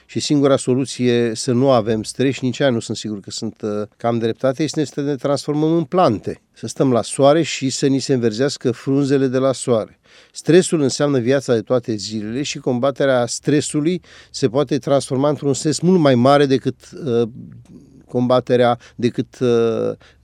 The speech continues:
stresul propriu. Deci, imaginați-vă, de exemplu, un bărbat activ de patruzeci de ani, căruia îi spun de mâine: „Tu nu mai poți să stai la birou, nu mai poți să ai stres, stai, te rog, acasă, credeți-mă că omul ăsta n-o să trăiască mai mult, o să-i se pare viața însă mult mai lungă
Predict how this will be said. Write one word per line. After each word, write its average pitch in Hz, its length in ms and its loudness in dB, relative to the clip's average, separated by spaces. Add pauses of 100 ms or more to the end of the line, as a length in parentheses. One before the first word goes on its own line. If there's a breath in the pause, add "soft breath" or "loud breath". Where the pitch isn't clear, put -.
(100)
stresul 131 380 -2
propriu. 117 300 -4
Deci, 107 260 -6
imaginați-vă, 151 580 0
de 113 80 0
exemplu, 127 340 -4
un 117 60 0
bărbat 113 380 0
activ 135 580 -4 (520 soft breath)
de 104 120 -6
patruzeci 117 600 0
de 110 120 -2
ani, 170 280 -2 (360 soft breath)
căruia 151 240 2
îi 139 60 2
spun 170 400 0
de 147 100 2
mâine: 156 320 2
„Tu 156 320 -2
nu 147 140 0
mai 147 180 2
poți - 320 -6
să 110 120 -6
stai 123 260 0
la 107 140 0
birou, 110 400 0
nu 147 120 -2
mai 135 160 0
poți 113 240 -8
să - 80 -6
ai 104 120 -2
stres, 165 340 -2
stai, 147 220 -4
te 135 120 -8
rog, 131 180 -2
acasă, 123 420 -4
credeți-mă 127 560 -2
că 123 120 -8
omul 117 220 -2
ăsta 131 340 -2
n-o 131 160 4
să 131 140 0
trăiască 113 380 -2
mai 107 180 0
mult, 127 240 -2
o 147 80 -2
să-i 123 160 -6
se 123 120 -6
pare 117 220 -2
viața 123 320 0
însă 117 240 -2
mult 147 200 4
mai 120 200 0
lungă 120 380 -4